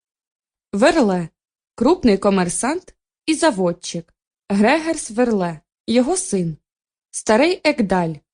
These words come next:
Яльмар Екдаль, його син, фотограф. Гіна Екдаль, дружина Яльмара. Гедвіг,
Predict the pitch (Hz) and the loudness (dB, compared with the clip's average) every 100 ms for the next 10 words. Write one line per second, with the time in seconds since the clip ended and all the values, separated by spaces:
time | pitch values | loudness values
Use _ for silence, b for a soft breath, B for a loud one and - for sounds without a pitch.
0 | _ - 208 226 233 302 359 - 175 180 | _ -2 2 4 6 4 2 -2 -2 0
1 | 285 269 190 196 185 - 277 285 311 - | 0 2 0 0 -2 0 0 -2 -4 -2
2 | 196 160 175 - _ _ _ _ _ - | -2 -2 -8 -10 _ _ _ _ _ -4
3 | 180 269 330 320 302 247 285 277 - _ | 0 2 4 2 2 2 0 0 -4 _
4 | 185 185 202 202 185 185 220 254 247 175 | -2 2 4 4 2 2 2 4 2 2
5 | 165 160 _ _ _ _ _ - 202 269 | -6 -12 _ _ _ _ _ -4 0 2
6 | 262 330 330 | 2 -2 -2